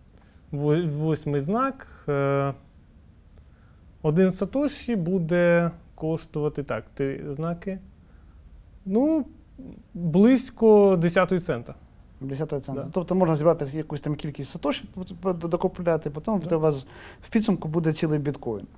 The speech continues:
Speaker 1: Ну, звичайно, е, як кажуть, копійка береже рубль, так що
Speaker 2: Ось, якщо, е, але ж біткоін це не, це не єдина криптовалюта в світі. Тобто є іще криптовалюти, і, е, є Ethereum, є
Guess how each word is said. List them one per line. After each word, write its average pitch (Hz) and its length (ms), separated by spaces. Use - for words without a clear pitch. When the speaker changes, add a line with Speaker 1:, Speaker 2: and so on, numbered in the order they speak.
Speaker 1:
Ну, 131 220
звичайно, 147 640
е, 139 420
як 139 320
кажуть, 143 320
копійка 156 420
береже 143 380
рубль, 151 260
так 123 240
що 127 280
Speaker 2:
Ось, 156 280
якщо, 160 240
е, 180 280
але 190 200
ж - 140
біткоін 214 340
це 214 100
не, 196 180
це 175 80
не 180 180
єдина 170 320
криптовалюта 120 600
в 107 60
світі. 104 380
Тобто 120 260
є 160 260
іще 151 460
криптовалюти, 156 840
і, 131 460
е, 123 460
є 131 360
Ethereum, 170 640
є 120 580